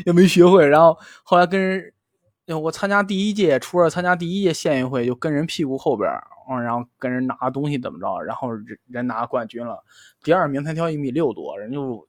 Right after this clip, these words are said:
碾压式夺冠，到最后就剩他一个人在那秀了，就是我，<laughs> 就是，然后我就啥的名次都没有排上，然后就是，就是随便跳了跳，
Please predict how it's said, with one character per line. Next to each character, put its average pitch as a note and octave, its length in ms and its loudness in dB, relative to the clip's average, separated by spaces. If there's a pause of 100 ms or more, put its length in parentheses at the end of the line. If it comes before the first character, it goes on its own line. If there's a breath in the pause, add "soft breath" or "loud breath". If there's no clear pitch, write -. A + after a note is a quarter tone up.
碾 B2+ 280 -6
压 A#2 80 -10 (100)
式 D#3 140 -2
夺 A2 180 -4
冠， A2 200 -6
到 D3 160 4
最 D#3 100 2
后 E3 80 6
就 F3+ 140 2
剩 E3+ 160 -2
他 D3 100 0
一 C3+ 160 -6
个 E3 100 2
人 B2 140 0
在 A#2+ 60 0
那 B2+ 80 0
秀 B2+ 320 2
了， D#2+ 100 -8
就 D#2 140 -10
是 - 100 -16
我， - 720 -8
<laughs> - 160 -20
就 C3+ 140 2
是， A#2+ 260 0 (400 soft breath)
然 C3+ 140 0
后 D#3+ 120 4
我 B2 200 2
就 D#3 240 4
啥 - 320 -10
的 D3+ 180 2
名 C#3 420 -4
次 E3 160 -2
都 C3+ 120 0
没 C3 100 -2
有 C#3 80 -2
排 A#2 260 -6
上， A2+ 240 -2
然 G#2 120 -10
后 A2+ 100 -6
就 A2 120 -6
是， G#2+ 420 -6
就 A2+ 100 -4
是 A2+ 80 -4
随 - 160 -8
便 B2+ 140 0
跳 A#2+ 300 0
了 - 40 -14
跳， - 160 -16